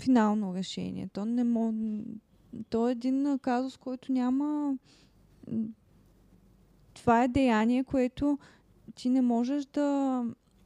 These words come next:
Окей, двайсет-трийсет години, наистина, както Боми каза, какво правим след това. Но отново, нали, доживотна присъда не е, м, не знам, мисъл, трудно ми е да говоря по принцип по темата.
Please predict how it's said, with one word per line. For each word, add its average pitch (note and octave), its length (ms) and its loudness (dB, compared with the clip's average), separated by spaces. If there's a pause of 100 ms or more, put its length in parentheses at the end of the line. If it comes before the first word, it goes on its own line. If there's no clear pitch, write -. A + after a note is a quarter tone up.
(340)
Окей, C4 280 0
двайсет-трийсет A#3 680 -4
години, A3 340 -2
наистина, A#3 440 -2
както A3 300 -10
Боми A#3 240 -2
каза, G#3+ 300 -6
какво - 280 -10
правим A3 420 -2
след A3 240 -6
това. A3 440 -4 (400)
Но A3+ 240 2 (640)
отново, A#3 600 -2 (220)
нали, G#3+ 300 -4
доживотна G#3 640 -4
присъда G3+ 720 -2
не A#3 460 -2
е, A3 100 -6 (1600)
м, A3 280 -4 (800)
не A3+ 240 2
знам, A3 340 2
мисъл, A#3+ 340 2 (600)
трудно C4 260 8
ми C#4 140 10
е B3+ 40 8
да A3+ 100 6
говоря G#3+ 360 4
по - 120 6
принцип A3 360 2
по - 100 -6
темата. C4 760 2